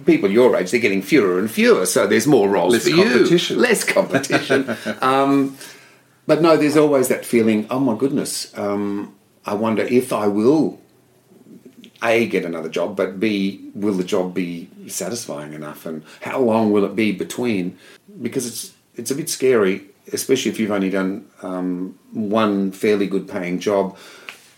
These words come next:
Speaker 1: in a year, and then suddenly you go, "That could be another three months, could be four months, could be longer, without another theatrical television film job."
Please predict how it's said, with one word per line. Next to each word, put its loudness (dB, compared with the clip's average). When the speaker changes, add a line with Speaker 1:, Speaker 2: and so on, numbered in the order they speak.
Speaker 1:
in 6
a 4
year, 2
and -2
then 0
suddenly 0
you 0
go, 0
"That -4
could -2
be -6
another -6
three -4
months, -4
could -8
be -6
four -2
months, -4
could -8
be -2
longer, -2
without 2
another -4
theatrical -4
television -6
film -6
job." -2